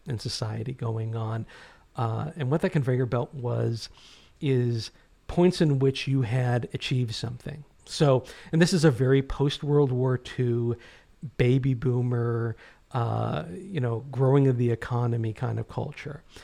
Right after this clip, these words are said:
That, you know, you, you got a college education, that was a marker, right? You got a good job, that was a marker. You got married,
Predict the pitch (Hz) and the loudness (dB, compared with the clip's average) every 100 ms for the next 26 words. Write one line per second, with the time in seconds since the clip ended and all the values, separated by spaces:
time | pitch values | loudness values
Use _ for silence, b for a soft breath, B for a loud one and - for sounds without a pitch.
0 | B B _ 160 135 135 127 143 - - | B B _ -10 -2 0 2 0 -6 -2
1 | 131 117 113 117 - 139 127 120 - 123 | 0 0 0 -2 -2 -2 0 0 0 -2
2 | 113 107 120 - - 131 131 143 147 151 | -2 -4 -8 -8 0 2 2 -2 -6 -10
3 | _ 127 123 123 117 117 113 - - 143 | _ -2 0 0 0 -2 -4 -8 -14 -16
4 | - - 120 123 127 143 127 127 107 123 | -20 -8 -2 0 0 -2 -2 -2 0 -4
5 | 113 131 117 110 - 147 - 131 120 117 | -2 -2 -2 -4 -6 -8 -6 -4 -2 -2
6 | 120 - 120 - B B - 117 139 139 | -2 -2 -6 -6 B B -4 -4 -2 4
7 | 139 139 127 127 | 4 6 4 0